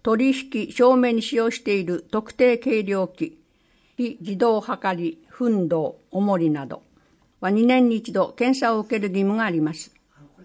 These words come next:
新規に購入する場合、一部免除あり、や個数に変更のある事業者は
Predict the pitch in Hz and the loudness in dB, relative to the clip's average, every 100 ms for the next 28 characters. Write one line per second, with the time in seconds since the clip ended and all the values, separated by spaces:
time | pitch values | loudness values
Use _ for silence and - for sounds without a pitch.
0 | - _ 180 190 202 254 277 277 - _ | -20 _ -20 -20 -20 -20 -20 -20 -20 _
1 | _ _ _ - - 262 262 226 208 - | _ _ _ -6 4 4 4 2 0 0
2 | - 247 247 233 233 202 190 180 175 156 | 0 4 4 4 0 -2 0 0 0 -2
3 | - _ - 170 226 208 202 185 202 190 | -6 _ -12 -6 -4 -2 0 0 2 0
4 | 165 - 151 - _ _ _ - 156 - | -2 -2 -6 -10 _ _ _ -8 -6 -2
5 | 226 254 233 208 185 208 254 254 247 240 | -2 0 0 0 0 2 2 4 2 2
6 | 220 208 196 185 208 214 196 185 165 156 | 2 0 -2 0 0 0 0 -2 -2 -4